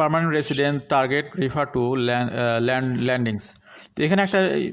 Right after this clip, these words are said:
এই বিষয় আপনাদেরকে ক্লিয়ার করি, সেটা হলো যে প্রত্যেক বছরই কানাডা গভর্নমেন্ট যে,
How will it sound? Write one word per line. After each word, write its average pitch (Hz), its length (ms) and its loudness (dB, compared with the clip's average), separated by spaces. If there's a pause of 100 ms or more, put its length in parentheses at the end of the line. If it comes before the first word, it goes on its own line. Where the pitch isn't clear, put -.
এই 139 160 -2
বিষয় 139 380 -2
আপনাদেরকে 147 380 -2
ক্লিয়ার 131 300 0
করি, 113 180 -2
সেটা 139 200 -4
হলো 139 120 0
যে 143 120 -2
প্রত্যেক 147 280 -4
বছরই 143 240 -2
কানাডা 135 240 0
গভর্নমেন্ট 127 360 0
যে, 127 260 0